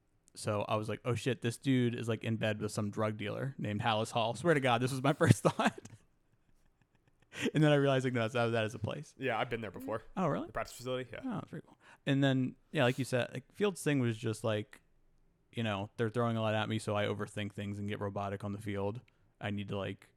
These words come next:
Speaker 1: they, the coach even talked about how, like, "We want him to play, like, loose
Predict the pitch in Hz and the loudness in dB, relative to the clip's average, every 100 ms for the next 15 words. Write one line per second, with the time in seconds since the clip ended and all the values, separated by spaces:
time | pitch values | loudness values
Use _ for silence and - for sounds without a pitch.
0 | _ _ _ _ 143 135 - - 170 165 | _ _ _ _ -2 -2 -6 -2 -2 0
1 | 113 110 104 110 104 107 104 110 104 104 | -2 -2 -4 -2 -2 -2 -2 -2 -2 -4
2 | 104 98 107 101 98 104 101 - - | 8 8 8 -2 -6 -6 -8 -8 -14